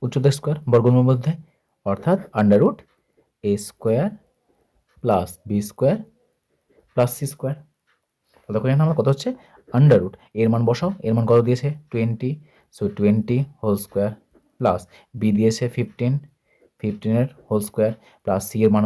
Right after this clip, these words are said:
বলে দিয়েছে root একান্ন হোল স্কয়ার। So কত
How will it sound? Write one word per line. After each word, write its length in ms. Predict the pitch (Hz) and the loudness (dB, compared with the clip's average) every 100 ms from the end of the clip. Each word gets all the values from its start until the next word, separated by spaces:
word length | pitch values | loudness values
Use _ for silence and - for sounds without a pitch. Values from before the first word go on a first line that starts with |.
| 104 | 2
বলে 100 | 107 | 2
দিয়েছে 180 | 220 175 220 - _ _ 107 | 0 -2 -2 -8 _ _ -4
root 200 | 107 104 - 101 | -4 -4 -6 -6
একান্ন 300 | 101 98 120 233 254 _ _ _ | -2 0 2 0 -2 _ _ _
হোল 120 | 127 123 | -6 -4
স্কয়ার। 200 | - 135 - _ _ _ _ _ _ | -4 -6 -6 _ _ _ _ _ _
So 60 | 98 | -2
কত 80 | 104 | 2